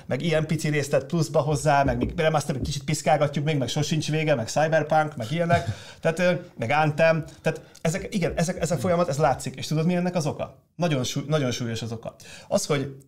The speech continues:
van egy, ez, ez az egész iparág, ez fogyasztás bázisú, ami azt jelenti, hogy a fogyasztónak, fogyasztó igényeket kell kielégíteni. Ez nagyon sok iparággal van így, ez nem a játékipar egyedüli sajátja.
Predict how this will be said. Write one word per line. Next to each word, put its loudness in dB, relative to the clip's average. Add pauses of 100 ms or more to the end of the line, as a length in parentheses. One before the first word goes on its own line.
(360)
van 4
egy, 0
ez, -2
ez 0
az 0
egész 0
iparág, 2 (100)
ez -6
fogyasztás -2 (220)
bázisú, 0 (220)
ami 2
azt 0
jelenti, 2
hogy 2
a 2 (120)
fogyasztónak, 0
fogyasztó -2
igényeket -2
kell 2
kielégíteni. -2
Ez -4
nagyon 0
sok -4
iparággal -2
van -2
így, -2
ez -2
nem -2
a -4
játékipar -2
egyedüli -4
sajátja. -6